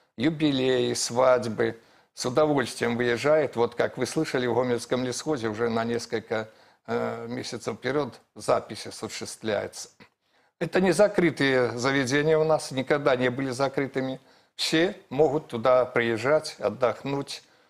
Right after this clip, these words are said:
Все созданы условия там. Поэтому будем дополнительно развивать какие. Может, и на зиму, понимаете, понятно. Вот возникает вопрос, э, летом там хорошо,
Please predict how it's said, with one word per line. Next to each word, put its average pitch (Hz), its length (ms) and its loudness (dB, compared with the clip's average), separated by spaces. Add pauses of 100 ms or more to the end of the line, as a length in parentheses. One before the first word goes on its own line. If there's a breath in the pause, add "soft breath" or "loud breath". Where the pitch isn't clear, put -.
(140 soft breath)
Все - 300 2
созданы 143 500 2
условия 127 500 0
там. 113 340 2
Поэтому 165 460 2
будем 151 440 0 (320 loud breath)
дополнительно 165 800 2
развивать 123 480 2
какие. 123 340 0
Может, 165 400 2
и 151 360 2
на 156 200 2
зиму, 131 320 2
понимаете, 135 560 0
понятно. 113 840 -2 (240 soft breath)
Вот 131 240 0
возникает 135 540 0
вопрос, 135 500 0
э, 110 140 -4
летом 131 480 0
там 117 260 0
хорошо, 127 540 0